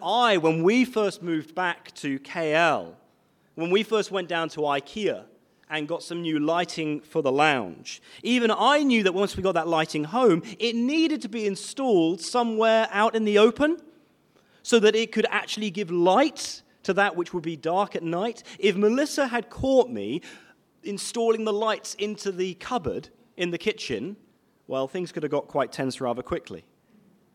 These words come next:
No one switches on a light and then intentionally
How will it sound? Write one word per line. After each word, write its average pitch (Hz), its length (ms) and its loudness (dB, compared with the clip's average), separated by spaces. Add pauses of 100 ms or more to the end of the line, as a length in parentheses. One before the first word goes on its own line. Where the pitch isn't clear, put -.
(120)
No 247 520 2
one 113 480 -2 (380)
switches 269 720 -4
on 240 160 -2
a 214 100 0
light 180 760 0 (420)
and 175 280 -2
then 196 260 2
intentionally 175 1400 -4